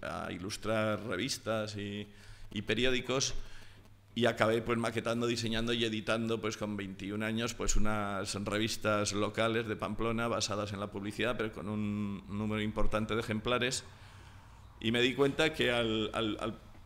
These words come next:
al no tener un histórico artístico y proponer una pieza, lo que hice es intervenir en un periódico, el segundo periódico más importante de Navarra, haciendo un agujero en la edición,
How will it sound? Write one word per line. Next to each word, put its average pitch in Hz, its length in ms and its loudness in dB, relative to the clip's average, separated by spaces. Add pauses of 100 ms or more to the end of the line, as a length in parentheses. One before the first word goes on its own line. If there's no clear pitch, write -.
(340)
al 110 160 -4
no 120 120 -2
tener 131 160 0
un 131 80 -2
histórico 127 460 0
artístico 120 500 -4
y 110 60 -2
proponer 107 380 -6
una 123 240 -2
pieza, 127 380 0
lo 123 140 -2
que 113 120 -6
hice 123 340 0
es 131 180 0
intervenir 113 540 -2
en 131 100 -4
un 135 120 -4
periódico, 127 680 -2
el 101 260 -4
segundo 110 360 -4
periódico 117 340 -2
más 113 200 -2
importante 110 480 -4
de 110 40 -2
Navarra, 123 460 2 (400)
haciendo 117 420 2
un 117 80 2
agujero 117 400 2
en 120 80 0
la 123 60 4
edición, 120 520 0